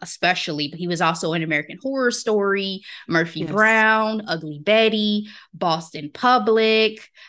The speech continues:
Speaker 1: Um, he was just delightful. Like, I think that's the word that I would use for him. He was just delightful. And we've seen outpouring from folks in Hollywood about this. Again, so shocking. Delora, what were your thoughts when this news broke?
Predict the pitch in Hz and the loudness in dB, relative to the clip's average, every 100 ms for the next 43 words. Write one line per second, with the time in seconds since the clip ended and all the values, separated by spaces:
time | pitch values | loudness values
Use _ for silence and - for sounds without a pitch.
0 | _ 208 220 220 269 330 247 240 - - | _ -2 0 0 -2 -4 -2 -2 -4 -10
1 | 185 180 180 165 170 165 - 160 160 156 | -12 -6 -2 0 0 -2 -6 -6 -4 -4
2 | 175 175 185 175 202 - 170 170 165 165 | -4 -4 -2 -2 -2 -2 0 2 2 0
3 | 165 156 156 151 151 165 160 156 156 175 | -2 -4 -4 -6 -10 -10 -6 -2 -2 -2
4 | 185 160 160 165 - 170 160 151 160 165 | -4 -4 -2 -2 -4 -8 -6 -2 -2 -4
5 | - 151 147 143 156 165 185 160 156 147 | -6 -6 -4 -4 -6 -6 -6 -4 -4 -4
6 | - - - 180 - - 190 175 175 170 | -8 -14 0 0 0 -4 -2 0 -2 -4
7 | - 156 160 170 165 175 165 208 214 208 | -4 -4 -2 -4 -4 -6 -4 2 2 2
8 | 196 196 180 185 196 - 180 180 - 160 | 0 0 0 0 -2 -4 -4 -4 -6 -8
9 | 170 165 165 - 180 196 - 180 185 - | 0 0 0 -2 -2 -2 -2 0 0 -2
10 | 151 143 139 - - 170 190 185 180 - | -8 -8 -10 -14 -14 -6 0 0 0 -2
11 | 175 170 170 165 165 151 156 151 151 147 | -4 -4 -2 -2 -2 -6 -6 -4 -4 -4
12 | - 160 143 - - | -4 -2 -2 -4 -14